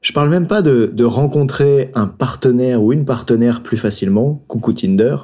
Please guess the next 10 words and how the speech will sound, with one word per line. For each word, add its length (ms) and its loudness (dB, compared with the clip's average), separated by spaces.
ou 80 2
d'accéder 480 2
à 140 0
manger 640 2
avec 240 0
moins 200 2
d'efforts, 540 -2
hashtag 600 -4
fast 240 -10
food. 260 -10